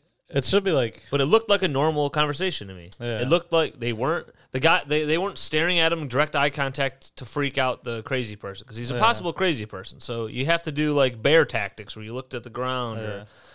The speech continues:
Speaker 2: or, or whatever, like a nope. And then, and then, uh, but then he goes, uh, but then it looked like they were just like, "All right, man, we're just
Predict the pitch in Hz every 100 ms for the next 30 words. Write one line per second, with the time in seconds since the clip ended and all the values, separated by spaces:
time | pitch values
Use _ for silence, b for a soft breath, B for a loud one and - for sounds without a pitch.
0 | B 104 104 101 101 101 110 107 120 107
1 | - B B B 110 110 113 110 104 b
2 | b b 101 107 104 104 101 98 - _
3 | _ _ _ _ - _ _ _ _ _
4 | _ 117 113 117 110 117 113 104 107 101
5 | 98 _ _ _ _ _ _ _ 120 135
6 | 139 143 143 151 165 170 165 160 156 143
7 | 147 147 _ _ _ _ 165 214 214 233
8 | 254 247 247